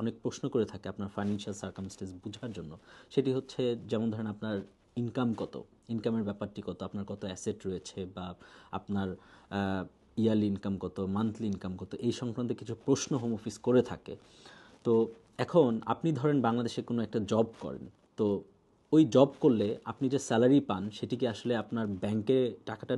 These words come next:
ঢোকে নাকি আপনি ক্যাশ টাকা পান, সেই স্যালারি কত টাকা পান, সেই স্যালারির ডকুমেন্ট কী, এই ব্যাপারগুলোই হচ্ছে ফাইন্যান্সিয়াল সার্কামস্ট্যান্সের মধ্যে পড়ে। তো আপনি যদি কোথাও জব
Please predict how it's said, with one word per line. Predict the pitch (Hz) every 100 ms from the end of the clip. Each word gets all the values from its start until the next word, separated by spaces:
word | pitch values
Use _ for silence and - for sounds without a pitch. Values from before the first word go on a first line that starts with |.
| -
ঢোকে | 120 170 147 78
নাকি | 101 - 110
আপনি | 101 104 101
ক্যাশ | 127 131 -
টাকা | 143 147 170
পান, | 143 92 - - - - -
সেই | 120
স্যালারি | 117 117 123 123
কত | 120 131
টাকা | 131 135
পান, | 123 123 123
সেই | - 120
স্যালারির | 113 117 123
ডকুমেন্ট | 107 104 127 131 127 -
কী, | 117 117 - - - _
এই | 170 180
ব্যাপারগুলোই | 143 139 151 147 147 151
হচ্ছে | 131 - - 123
ফাইন্যান্সিয়াল | 117 113 117 - 123 113 101 - _ _ _ -
সার্কামস্ট্যান্সের | - 101 101 104 - 104 98 107
মধ্যে | 98 - 104
পড়ে। | 104 95 - - - - - - -
তো | 107 104
আপনি | 113 - 175
যদি | 180 170 170
কোথাও | - 139 131 107
জব | 123